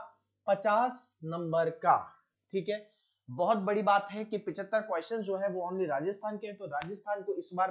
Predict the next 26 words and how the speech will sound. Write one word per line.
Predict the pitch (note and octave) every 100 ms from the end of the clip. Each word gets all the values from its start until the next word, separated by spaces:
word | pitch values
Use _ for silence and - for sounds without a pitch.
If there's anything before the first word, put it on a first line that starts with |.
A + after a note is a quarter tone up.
| D3
बहुत | E3+ G#3+ A#3 F3+
ज्यादा | E3+ F#3
अच्छे | D#3+ D#3+ G3+
से | F#3+ F#3+
अपन | - E3+
को | E3+
करना | D#3 E3 G3
है। | G3 G#3 - _ _ -
और | E3+ D#3+ D#3+
यहाँ | G3 A3+
का | G#3+ G#3+
जो | G3+ F#3+ -
पहला | G3+ A#3 B3 C#3+ - - _ _ D3+ E3
अपन | F3 G3+ G3 F3+
जो | D#3 - F3 _ -
point | G#3 C#4 A#3+
है | G#3 G3+
वो | F3+ G3
है | G3
राजस्थान | F3+ E3+ F3+ G3+ A#3+ - G#3 G#3
का | G3+ G3 F#3+
भूगोल | D#3+ D#3 F#3 G3+ F3
और | F3+ F3+
प्राकृतिक | F3 E3 F#3 F3+ G#3+ -
संसाधन, | - E3 D#3 - E3 D#3+ D3+ A2+ _ _ _ _ _
और | D3+